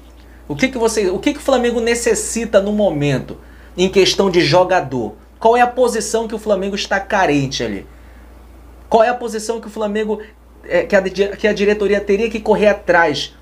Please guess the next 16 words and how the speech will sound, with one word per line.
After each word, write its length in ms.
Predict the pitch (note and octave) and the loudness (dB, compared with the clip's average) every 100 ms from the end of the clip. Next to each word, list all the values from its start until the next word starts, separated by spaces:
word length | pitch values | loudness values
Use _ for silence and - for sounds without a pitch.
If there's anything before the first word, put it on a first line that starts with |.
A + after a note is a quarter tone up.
| - - - | -20 -18 -2
pra 160 | E3+ | -2
suprir 480 | E3+ - G3+ F3+ F3+ | 0 -4 -8 0 0
as 80 | E3+ | 0
necessidades 760 | E3+ E3 - E3 C#3+ C#3+ C3+ | -2 -4 -4 -2 2 2 2
ali 260 | C#3 C3+ C3+ - - - - - | 0 -2 -6 -12 -20 -20 -20 -10
da, 200 | C3 B2+ | -2 0
do 160 | C3+ D3 | 4 6
elenco? 480 | C#3 B2 G#2+ G#2 - - - - | 6 2 -2 -10 -18 -20 -20 0
Eu, 180 | F3 A#3+ | 4 6
na 140 | A#3+ G#3+ | 4 -2
minha 140 | G#3 | -4
opinião, 560 | G3+ A3+ G3+ F3 F3+ F#3 - | -4 -6 -4 -4 -4 -8 -14
um 100 | F3 | -6
lateral 480 | E3+ E3 E3 D#3 D#3+ | 0 0 2 4 4
direito 540 | D#3 C#3 C#3+ C#3+ C#3+ - | 2 0 0 -2 -4 -4
urgente, 720 | A3 F3+ B2+ B2 C3+ C#3 - | 0 2 2 -2 -4 -6 -10